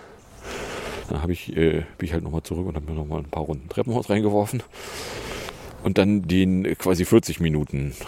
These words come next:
danach bin ich, äh, bis um acht war der Regen stark, danach wurde es dann erträglich.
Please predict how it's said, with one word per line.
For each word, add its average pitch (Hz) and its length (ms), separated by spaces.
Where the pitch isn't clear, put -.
danach 69 460
bin - 180
ich, 87 320
äh, 80 160
bis 82 240
um 87 180
acht - 280
war 92 80
der 87 120
Regen 80 220
stark, - 280
danach 92 280
wurde 82 240
es - 80
dann 71 140
erträglich. - 420